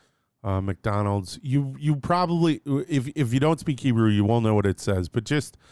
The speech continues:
you know, treasure hunt, okay? Go click whatever's clickable, and you will see some really good food. All right, um, I am gonna wind this thing down, um, and I'm gonna wind it down by telling you about two wonderful,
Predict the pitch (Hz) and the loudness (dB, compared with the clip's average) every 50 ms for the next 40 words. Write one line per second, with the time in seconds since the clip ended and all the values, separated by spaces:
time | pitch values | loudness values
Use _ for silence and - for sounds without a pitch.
0 | - - - - - _ _ _ _ _ _ _ - 139 131 131 120 110 107 101 | -20 -20 -20 -20 -20 _ _ _ _ _ _ _ -2 0 2 4 4 4 2 2
1 | 98 - _ _ - - 139 131 117 104 113 92 80 101 90 90 - _ _ _ | -2 -4 _ _ -2 0 2 2 2 2 2 2 2 0 -2 -2 -6 _ _ _
2 | _ _ _ _ - 107 95 - 113 101 101 104 - _ _ - 123 117 101 - | _ _ _ _ -10 -8 -4 -2 -2 -2 -2 -2 -6 _ _ -2 0 0 0 -2
3 | - - 143 131 - - 135 131 123 123 127 123 - - - 120 110 - - 110 | -4 -2 -2 -2 0 0 -2 0 2 2 2 0 -2 0 0 0 0 0 0 0
4 | 104 104 104 98 - _ _ _ - 107 101 98 101 104 104 104 104 104 101 95 | 2 2 2 0 -2 _ _ _ -6 -4 -2 -2 0 2 4 4 4 4 2 0
5 | - - 110 104 95 92 87 - _ _ _ _ _ - - 107 104 98 98 95 | -2 -2 -2 0 0 0 -2 -6 _ _ _ _ _ -8 -6 -4 0 0 0 0
6 | 92 87 90 92 85 - - - 101 90 95 - - - - - - - - - | 0 -2 -4 -4 -6 -6 -10 -10 -10 -10 -10 -12 -18 -20 -20 -20 -20 -20 -20 -12
7 | - - 160 170 165 151 - - 165 165 165 165 165 165 165 165 165 160 139 - | -4 -2 0 0 0 -2 -4 -2 0 2 2 4 2 2 2 2 0 -2 -4 -8
8 | _ _ - 156 165 175 180 180 175 175 175 170 175 175 175 175 170 170 170 175 | _ _ -4 -2 0 2 2 0 0 0 0 0 0 0 2 2 2 0 0 -2
9 | 165 - - - 175 170 170 165 139 127 113 104 101 110 139 147 - _ _ _ | -4 -4 -4 -4 -4 -2 -2 -2 0 0 2 2 0 0 -2 -4 -8 _ _ _
10 | _ _ _ _ _ - 139 127 127 131 131 131 131 127 127 127 - - 131 120 | _ _ _ _ _ -6 -2 0 0 2 2 2 2 0 -2 -4 -6 -4 -2 -2
11 | 117 117 117 113 110 117 123 131 135 135 - 139 131 127 127 127 120 104 - 113 | 0 2 2 2 2 2 0 0 -2 -2 -2 0 0 0 0 0 0 -2 -2 -2
12 | 117 117 117 113 113 113 113 104 107 101 101 - - - - 156 151 139 120 110 | -2 -2 0 0 0 0 0 0 0 -2 -2 -4 -6 -4 -2 -2 -2 -2 -4 -2
13 | 113 127 135 147 151 147 131 - - 113 107 104 107 - | -2 0 0 0 0 -2 -2 -2 0 0 0 0 0 -4